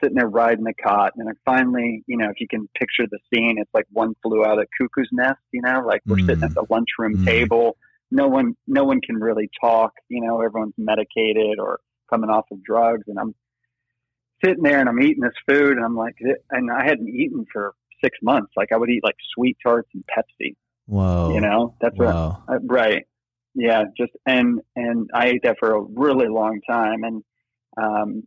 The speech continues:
Speaker 1: wouldn't eat anything else. And so I, I ate this first meal, and I was like, I felt better almost instantly.
Speaker 2: Yeah.
Speaker 1: You know, of course,
Speaker 2: Yeah, your
Speaker 1: I mean,
Speaker 2: body's
Speaker 1: you nourish
Speaker 2: soaked it up.
Speaker 1: yourself.
Speaker 2: Yeah.
Speaker 1: Yeah. Yeah. And so I walked upstairs and,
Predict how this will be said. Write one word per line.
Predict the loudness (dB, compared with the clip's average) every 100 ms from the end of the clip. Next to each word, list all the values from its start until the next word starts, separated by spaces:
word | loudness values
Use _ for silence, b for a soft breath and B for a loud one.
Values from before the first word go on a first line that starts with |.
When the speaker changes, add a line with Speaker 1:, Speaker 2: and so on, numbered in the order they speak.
| _
Speaker 1:
wouldn't | -4 0 0 0
eat | 0
anything | 0 -4 -4 -2
else. | 0 2 0 -2
And | -10 0
so | 2
I, | 4 2 0 -4 -4
I | -2 -2 -4
ate | -6 -6
this | -12 -4
first | -4 -2
meal, | -2 0 2
and | 0
I | -4
was | -4
like, | -4 -4 _ _ -10
I | -4
felt | -2 0
better | 2 2 2
almost | -2 -2
instantly. | -2 -2 -4 -8 -8 -18 _ _ -4
Speaker 2:
Yeah. | -2 0 -2 -6
Speaker 1:
You | -6
know, | -2 -2
of | 0
course, | 0 2
Speaker 2:
Yeah, | 2
your |
Speaker 1:
I | 0
mean, | 0
Speaker 2:
body's | 0 -2 0
Speaker 1:
you | 2
nourish | 2 0
Speaker 2:
soaked | 2
it |
up. | 2
Speaker 1:
yourself. | 2 0 _ -6
Speaker 2:
Yeah. | 0 0 0 -4 -10 _ _ -4
Speaker 1:
Yeah. | 0 0 -2 _ _ _ _ _ _ _ _ -10
Yeah. | -4 -2
And | -2
so | 0
I | 0
walked | 2 0 -2
upstairs | -8 -2 2 2 2
and, | -4 -12